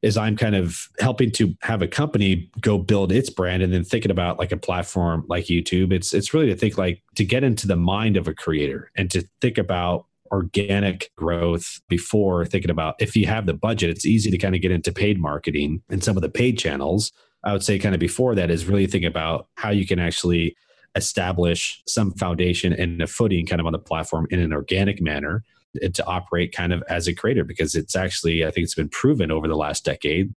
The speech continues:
those are the very successful kind of channels on the platform. And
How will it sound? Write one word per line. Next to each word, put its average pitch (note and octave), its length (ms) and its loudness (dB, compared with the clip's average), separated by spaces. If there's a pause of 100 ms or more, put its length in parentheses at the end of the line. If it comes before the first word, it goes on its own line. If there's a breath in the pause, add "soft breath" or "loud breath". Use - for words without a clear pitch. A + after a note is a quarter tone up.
(180)
those F#2 300 2
are F2 280 0
the E2+ 120 0
very E2+ 240 0
successful E2+ 560 -2
kind E2 180 -2
of D2 60 -2
channels E2 380 0
on D2 120 -4
the D2 60 -6
platform. E2 500 -4 (600)
And E2 400 0